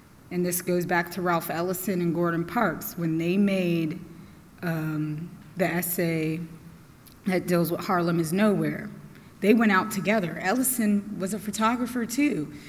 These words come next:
Gordon and him were photographing together. I mean, this was beautiful, a writer and a photographer really working together to make this story for over a year.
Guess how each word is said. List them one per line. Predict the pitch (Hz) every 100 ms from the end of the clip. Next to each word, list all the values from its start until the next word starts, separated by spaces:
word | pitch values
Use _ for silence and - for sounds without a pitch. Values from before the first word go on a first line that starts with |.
| - -
Gordon | 226 277 285
and | 220
him | 196 294 302
were | 269
photographing | - 277 294 262 196 175 -
together. | 165 151 156 160
I |
mean, | 175
this | 233 262
was | 240
beautiful, | 185 - 233 302 302 247 170 160 160
a | 170
writer | 185 202 240 262 262
and | 240 185
a | 190
photographer | 190 - 214 214 214 190 170 160 - - -
really | 220 277 262
working | 202 226 233 240 220
together | 226 180 190 285 180 160 156 - - -
to | -
make | 247 262
this | 226
story | - - 269 240
for | - 208
over | 214 202 196
a | 185
year. | 185 269 196 160 160